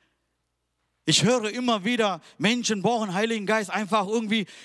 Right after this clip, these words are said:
in den selbst gut werden, in ein gutes Gefühl zu haben. Er ist kein Teddybär, das du kuscheln kann. Nein.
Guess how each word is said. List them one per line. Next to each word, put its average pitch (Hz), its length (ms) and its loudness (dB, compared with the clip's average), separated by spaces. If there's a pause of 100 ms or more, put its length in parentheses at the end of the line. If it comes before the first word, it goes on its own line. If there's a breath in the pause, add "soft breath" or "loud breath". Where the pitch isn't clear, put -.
in 202 200 2
den 202 220 2
selbst 226 260 0
gut 277 380 0
werden, 185 240 2
in 214 200 -4
ein 175 300 -6
gutes 233 240 2
Gefühl 277 460 0
zu 170 180 -2
haben. 110 480 -4 (760 soft breath)
Er 277 120 4
ist 277 140 0
kein 208 180 0
Teddybär, 147 680 -2 (680 soft breath)
das 160 140 4
du 151 100 -2
kuscheln 151 420 0
kann. 156 380 -4 (1800)
Nein. 139 640 -2